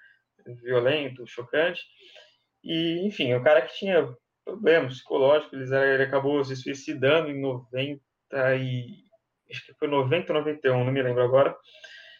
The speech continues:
E a banda continuou, é, naquele período chegou também o Varg, o Varg Vikernes, né, do Burzum, o Björnsson. E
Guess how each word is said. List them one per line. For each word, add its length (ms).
E 580
a 80
banda 240
continuou, 1120
é, 280
naquele 360
período 340
chegou 340
também 260
o 100
Varg, 600
o 360
Varg 300
Vikernes, 480
né, 140
do 420
Burzum, 440
o 220
Björnsson. 560
E 380